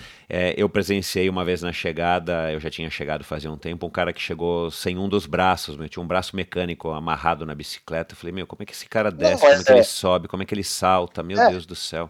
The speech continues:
Speaker 2: A-, aí, Michel, esse envolvimento com o Adalto me trouxe um envolvimento com o P N E,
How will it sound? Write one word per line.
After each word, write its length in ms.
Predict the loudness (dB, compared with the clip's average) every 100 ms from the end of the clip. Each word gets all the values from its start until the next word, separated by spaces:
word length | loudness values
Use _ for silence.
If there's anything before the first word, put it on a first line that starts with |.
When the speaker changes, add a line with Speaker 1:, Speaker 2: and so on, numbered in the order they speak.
| _ _
Speaker 2:
A-, 160 | -6 0 6
aí, 260 | 8 8 6
Michel, 500 | 6 4 6 8 8
esse 220 | 6 6
envolvimento 540 | 6 6 6 2 0 2
com 80 | 4
o 20 |
Adalto 520 | 6 8 6 2 -12 -6
me 200 | 0 0
trouxe 720 | 2 6 8 6 4 -12 -16 _ -8
um 500 | -2 0 2 4 6
envolvimento 640 | 8 8 6 6 4 4
com 100 | 0
o 60 | 4
P 120 | 6
N 160 | 8 8
E, 220 | 8